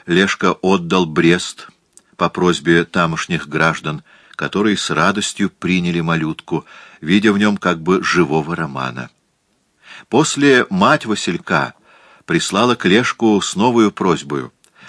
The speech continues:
«Александр, — говорила княгиня, — держит всю нашу землю и отчину, а сын мой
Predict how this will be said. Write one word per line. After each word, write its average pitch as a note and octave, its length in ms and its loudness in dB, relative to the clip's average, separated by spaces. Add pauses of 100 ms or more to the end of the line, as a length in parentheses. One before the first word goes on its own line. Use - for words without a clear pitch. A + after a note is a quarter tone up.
(140)
«Александр, — F2 840 -2 (220)
говорила D2+ 480 -2
княгиня, — D2 600 -8 (400)
держит A2 540 2
всю - 340 0
нашу G#2 360 0
землю G2+ 460 0
и G2 140 -2
отчину, F2 640 -2 (540)
а F3+ 140 0
сын D3 340 2
мой D#2+ 360 -2